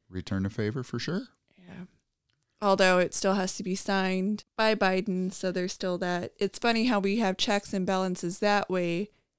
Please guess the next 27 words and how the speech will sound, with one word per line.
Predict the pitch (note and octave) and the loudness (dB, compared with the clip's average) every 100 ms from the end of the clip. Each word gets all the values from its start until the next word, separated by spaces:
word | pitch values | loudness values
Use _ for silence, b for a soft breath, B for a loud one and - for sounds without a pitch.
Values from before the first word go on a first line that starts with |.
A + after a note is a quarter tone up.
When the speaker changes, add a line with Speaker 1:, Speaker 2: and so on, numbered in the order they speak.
| _ _ _ | _ _ _
Speaker 2:
but | G3+ G3 - | 2 4 4
we | G3 | 0
can't | - A#3+ F#3+ | 0 0 0
ask | F#3+ F#3+ G#3 | 0 0 0
for | F#3+ F#3 | -2 -2
checks | - F#3+ - | 0 -2 -2
and | F#3 F3+ | -4 0
balances | F#3+ F#3+ A#3 G3+ B3+ C4+ A#3+ A3 F#3 | 0 2 0 2 2 4 4 2 0
<laughs> | - | 0
any | A3+ G3 | 2 4
other | A#3 F3+ | 2 0
way. | E3+ D#3+ E3 | 0 0 2
Speaker 1:
Any | |
other | F#2+ F#2+ | 0 -2
way, | F2 F2 F2 | -4 -6 -8
right, | G2+ G2 F#2 F#2 F#2 _ G#2+ | -10 -8 -6 -6 -10 _ -20
right. | G2 G2 F#2+ A2 | -20 -20 _ -18
Makes | G2+ E2 | -14 -10
sense. | - F#2 F2+ | -8 -8 -2
I | A2 | -2
cannot | B2 C3 G#2 E2 | 0 0 0 -2
believe, | G2 G#2 F#2+ | -4 -4 -4
speaking | - G#2+ G2+ F2+ | -4 -6 -4 -4
of | E2+ D#2+ | -6 -8
Mister | F2+ - | -12 -12
Biden | - E2 D2 E2 | -14 -10 -8 -8
again, | E2+ F2 F2+ E2 E2+ | -8 -6 -6 -6 -6